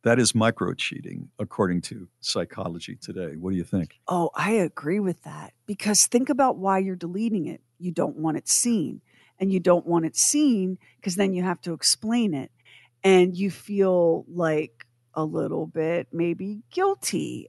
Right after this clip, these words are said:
Speaker 2: about the conversation or the existence of the communication at all.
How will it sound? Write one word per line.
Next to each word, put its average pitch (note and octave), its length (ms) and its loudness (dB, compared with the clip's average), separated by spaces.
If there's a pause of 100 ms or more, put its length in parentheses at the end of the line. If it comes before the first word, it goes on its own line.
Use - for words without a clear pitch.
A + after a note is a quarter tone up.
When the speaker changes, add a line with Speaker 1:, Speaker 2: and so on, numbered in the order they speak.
Speaker 2:
about D#3 600 2
the E3 340 -2 (280)
conversation G3+ 880 2
or G#3+ 100 0
the A3 140 -2
existence A3 640 -2
of G#3 100 -2
the A#3 80 0
communication B3+ 800 -2
at C4 120 -4
all. A#3+ 360 -4